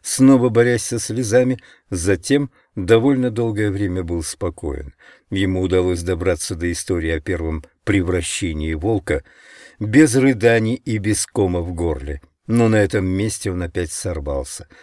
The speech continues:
Злость дала ему возможность говорить свободно, вплоть до описания гибели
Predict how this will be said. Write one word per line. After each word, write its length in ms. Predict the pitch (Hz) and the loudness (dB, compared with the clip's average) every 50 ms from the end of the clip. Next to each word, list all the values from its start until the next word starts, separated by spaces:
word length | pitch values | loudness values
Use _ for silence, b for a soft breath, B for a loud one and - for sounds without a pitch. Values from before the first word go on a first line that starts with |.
| b b b | b b b
Злость 680 | 110 87 90 113 117 117 110 95 82 - - - - - _ | -4 0 2 2 4 4 4 2 0 -2 -6 -10 -14 -14 _
дала 360 | 110 98 98 98 87 87 85 | -2 0 2 2 4 4 2
ему 240 | 80 78 78 82 80 | 2 0 0 -2 -2
возможность 640 | 82 82 82 87 95 117 127 101 85 82 82 80 80 | -4 -4 -4 -4 -4 -4 -4 -4 -4 -6 -6 -6 -6
говорить 360 | 82 87 82 85 80 82 78 | -6 -4 -4 -4 -6 -6 -8
свободно, 600 | - - - 95 87 80 85 82 76 82 82 78 b b b b b | -8 -6 -4 -4 -4 -4 -4 -6 -4 -6 -8 -8 b b b b b
вплоть 440 | - _ - 135 131 127 113 101 | -16 _ 2 4 4 4 4 4
до 140 | 92 110 117 | 2 2 2
описания 640 | 113 92 - 117 107 - - 107 104 101 104 104 101 | 2 0 -4 -6 -6 -2 -2 -2 0 0 -2 -4 -4
гибели 540 | 95 87 92 101 87 90 95 92 92 87 | -6 -6 -6 -6 -4 -2 0 0 0 -2